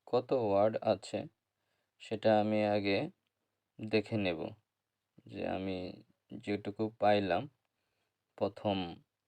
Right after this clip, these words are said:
আমার গাইডলাইন অনুসারে সেই অংশটুকু আমি just ডার্ক করব, ইন্ট্রোডাকশনের অংশটা ডার্ক করব। কনটেন্ট বই পেজ নাম্বারটা এখনও দেই নাই, আমি আগে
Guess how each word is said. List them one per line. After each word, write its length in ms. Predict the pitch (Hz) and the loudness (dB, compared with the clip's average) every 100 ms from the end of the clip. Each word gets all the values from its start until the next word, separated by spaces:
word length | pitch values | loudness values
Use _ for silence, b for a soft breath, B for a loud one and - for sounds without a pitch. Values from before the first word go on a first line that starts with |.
| _ _ _ - | _ _ _ -10
আমার 200 | 90 87 | -6 -2
গাইডলাইন 420 | 87 82 92 92 | 0 0 -2 -4
অনুসারে 680 | - 110 131 - 98 80 - - _ _ b b b b b b _ _ _ | -2 -4 -4 0 0 2 -4 -12 _ _ b b b b b b _ _ _
সেই 460 | - 107 104 110 107 _ | -8 -4 -2 -4 -8 _
অংশটুকু 680 | 101 95 101 - 107 113 - | -4 -4 -4 -6 -6 -6 -4
আমি 400 | 120 101 98 135 202 _ - | -2 0 -2 -6 -10 _ -10
just 440 | - 110 - - 107 | -6 -6 -8 -10 2
ডার্ক 320 | 101 85 90 - | 6 8 6 -2
করব, 460 | 90 78 - - 107 _ _ _ _ _ _ _ _ _ | 0 0 -2 -8 -10 _ _ _ _ _ _ _ _ _
ইন্ট্রোডাকশনের 680 | - 82 90 90 - 107 110 | -14 -10 -6 -6 -6 -8 -4
অংশটা 500 | 104 107 - 107 143 - _ _ _ _ b b b - | -4 -6 -8 -4 -6 -6 _ _ _ _ b b b -14
ডার্ক 420 | 104 107 82 78 - | -2 6 6 6 0
করব। 460 | - 85 - - 110 _ _ _ _ _ _ _ _ _ _ _ _ _ _ _ _ _ _ _ _ _ _ _ _ _ _ B B B B - | -6 -4 -4 -8 -12 _ _ _ _ _ _ _ _ _ _ _ _ _ _ _ _ _ _ _ _ _ _ _ _ _ _ B B B B -4
কনটেন্ট 280 | - 104 107 | 0 2 2
বই 100 | 113 | 2
পেজ 240 | 107 107 104 | 2 2 4
নাম্বারটা 340 | 107 107 104 | 2 2 2
এখনও 300 | 92 - 98 | 0 2 -2
দেই 320 | 90 90 110 107 | -2 2 2 2
নাই, 340 | 87 131 160 | 0 -2 -6
আমি 200 | 107 95 | -4 0
আগে 460 | 90 90 90 85 | 0 0 -4 -4